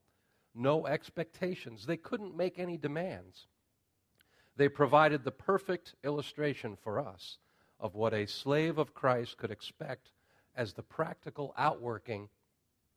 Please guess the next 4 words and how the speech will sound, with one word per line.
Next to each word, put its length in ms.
of 140
acknowledging 800
that 160
Jesus 720